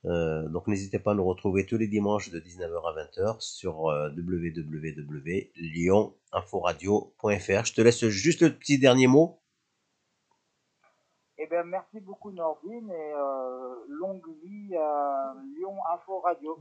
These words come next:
Speaker 1: C'est ça. Eh ben, écoute, euh, merci beaucoup, et puis, euh,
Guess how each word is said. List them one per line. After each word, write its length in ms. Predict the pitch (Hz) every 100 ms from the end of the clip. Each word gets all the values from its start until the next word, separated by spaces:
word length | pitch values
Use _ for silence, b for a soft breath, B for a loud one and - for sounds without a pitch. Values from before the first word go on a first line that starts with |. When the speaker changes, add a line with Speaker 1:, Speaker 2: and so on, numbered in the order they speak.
| 147
Speaker 1:
C'est 220 | - -
ça. 340 | 95 95 92 -
Eh 140 | 90
ben, 180 | 101 101
écoute, 320 | 98 117 113 107
euh, 140 | 98
merci 300 | 95 127 131
beaucoup, 420 | 113 107 123 147
et 40 | 143
puis, 340 | - 104 101
euh, 160 | 98